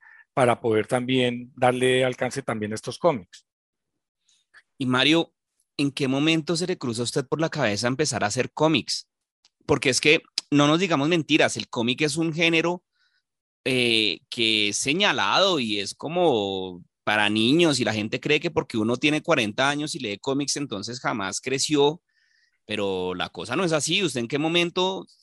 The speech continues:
Speaker 2: dijo, "Yo quiero hacer cómics", y, y, y, y cómo le nació eso?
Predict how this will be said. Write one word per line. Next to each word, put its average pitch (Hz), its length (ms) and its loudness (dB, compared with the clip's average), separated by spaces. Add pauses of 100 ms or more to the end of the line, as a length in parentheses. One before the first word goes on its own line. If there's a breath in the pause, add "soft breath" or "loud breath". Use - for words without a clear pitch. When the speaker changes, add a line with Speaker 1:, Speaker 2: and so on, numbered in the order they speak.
(160)
Speaker 2:
dijo, 151 540 -2
"Yo 107 200 -8
quiero 120 220 -4
hacer 147 240 -4
cómics", 170 480 -2 (520)
y, 110 680 -4
y, 113 300 -10
y, - 20 -
y 123 160 -8
cómo 123 240 -4
le 151 120 -2
nació 139 320 -4
eso? 143 300 -4